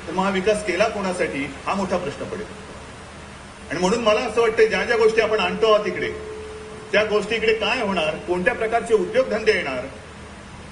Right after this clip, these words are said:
त्या उद्योगधंद्यांना कसे प्रशिक्षित मुलं मुली लागणार, त्या संस्था या बरोबरीने आपण सुरू केल्या तर मला वाटतं ही दोन्ही कामं एकत्रित होतील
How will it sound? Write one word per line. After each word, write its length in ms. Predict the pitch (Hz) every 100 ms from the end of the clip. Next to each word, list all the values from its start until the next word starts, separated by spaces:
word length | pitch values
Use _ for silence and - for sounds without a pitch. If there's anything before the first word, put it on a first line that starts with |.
| - 214
त्या 100 | 208
उद्योगधंद्यांना 760 | 180 233 233 208 220 226 220 196 165 - - 180
कसे 180 | 180
प्रशिक्षित 520 | 202 190 240 220 233 214 - - -
मुलं 240 | 143 190 233
मुली 220 | 262 247
लागणार, 380 | 208 185 147 156 - - - - 180
त्या 120 | 214 -
संस्था 400 | 160 160 160 226 214 -
या 140 | 165 202
बरोबरीने 460 | 170 196 220 240
आपण 220 | 233 226
सुरू 220 | 196 196 214
केल्या 300 | 180 156 175 - - -
तर 120 | 180
मला 180 | 175 180
वाटतं 180 | 202 208
ही 140 | 190
दोन्ही 300 | 196 160 208 220
कामं 320 | 196 180 180
एकत्रित 460 | 160 226 240 254
होतील 300 | 208 175 170